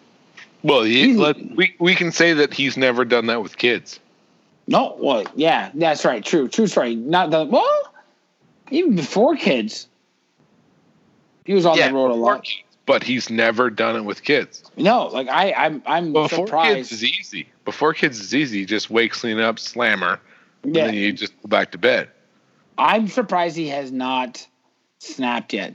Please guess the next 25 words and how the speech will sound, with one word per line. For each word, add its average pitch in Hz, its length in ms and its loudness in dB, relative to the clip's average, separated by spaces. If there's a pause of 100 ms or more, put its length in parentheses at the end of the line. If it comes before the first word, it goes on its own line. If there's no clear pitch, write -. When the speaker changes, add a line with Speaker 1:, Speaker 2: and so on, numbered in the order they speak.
Speaker 2:
It's, 156 160 0
he's 180 320 2
gonna 202 140 4
be 180 80 2
the 147 60 0
first 151 280 -2
one 135 80 -2
to 113 60 -4
snap. - 420 -8 (260)
He's 147 140 2
not 165 160 4
Speaker 1:
Yeah. 135 60 4
Speaker 2:
used 143 180 0
to 123 60 0
this. 104 320 -4 (220)
Speaker 1:
Well, 143 160 2
I 131 260 4
almost 120 360 0
snapped 107 360 -4
today 107 300 -2
too. 107 500 0
I, 127 400 4
it's 151 200 -4
the 147 80 0
first. 165 380 -2